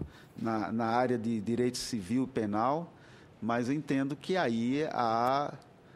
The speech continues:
é, é, há, há uma situação que, que pode configurar, sim,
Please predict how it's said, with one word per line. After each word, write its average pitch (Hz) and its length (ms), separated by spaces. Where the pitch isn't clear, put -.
é, 101 580
é, - 40
há, 95 280
há 117 60
uma 127 160
situação 120 680
que, 147 580
que 139 100
pode 127 340
configurar, 160 580
sim, 123 520